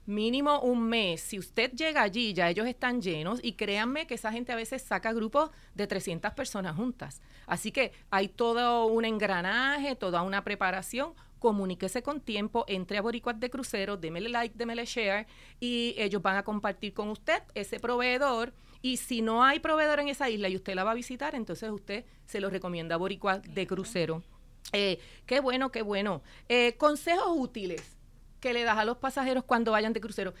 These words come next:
Speaker 1: Esas cositas que te comenta la gente que tú dices, "Ay, no lo hagas", o "Sí, hazlo". Consejitos
Speaker 2: Bueno,
Speaker 1: buenos.
Speaker 2: consejitos útiles, este, no lleven plancha de ropa.
Speaker 1: Ajá, muy bien.
Speaker 2: <laughs>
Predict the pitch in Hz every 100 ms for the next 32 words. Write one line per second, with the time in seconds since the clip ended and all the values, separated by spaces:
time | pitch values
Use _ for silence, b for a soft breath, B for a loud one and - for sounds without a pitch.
0 | B 269 277 339 330 349 330 320 302 294
1 | 285 269 254 254 247 240 240 262 233 208
2 | 202 196 233 - 349 320 240 269 220 208
3 | 220 202 220 196 - - 269 226 185 202
4 | 175 151 B B B 247 240 240 233 240
5 | 294 208 165 143 147 B B - - 254
6 | 254 277 269 294 302 - 339 339 330 330
7 | 311 277 277 - 277 277 262 277 339 262
8 | 320 320 254 294 269 294 381 - - 175
9 | 320 214 320 151 302 392 -